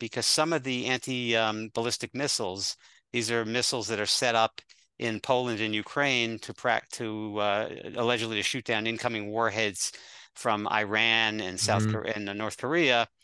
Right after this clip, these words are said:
Speaker 1: Those things are actually quite capable of housing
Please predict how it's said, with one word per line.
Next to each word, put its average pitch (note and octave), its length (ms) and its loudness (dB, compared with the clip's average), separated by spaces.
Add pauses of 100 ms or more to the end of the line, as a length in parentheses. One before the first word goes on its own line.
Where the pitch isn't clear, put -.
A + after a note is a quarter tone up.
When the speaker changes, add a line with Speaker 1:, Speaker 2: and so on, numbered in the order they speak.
(480)
Speaker 1:
Those D3+ 280 2
things C#3 240 0
are A#2+ 80 4
actually A2+ 300 2
quite A#2+ 220 0
capable A2+ 640 0
of G#2+ 80 0
housing A2+ 640 2